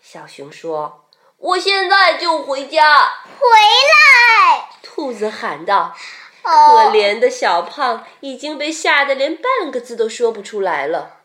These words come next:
Speaker 2: “哦，不要这样啊！我可不能失去我的熊，这可是我好不容易才找到的啊！”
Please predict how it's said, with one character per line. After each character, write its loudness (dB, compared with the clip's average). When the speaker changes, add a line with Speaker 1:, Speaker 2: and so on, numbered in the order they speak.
Speaker 2:
“哦， 4
不 -14
要 2
这 -2
样 0
啊！ -12
我 -2
可 0
不 -6
能 -4
失 -10
去 -10
我 -2
的 -4
熊， -10
这 0
可 0
是 -2
我 0
好 4
不 -6
容 2
易 -2
才 0
找 2
到 4
的 0
啊！” -2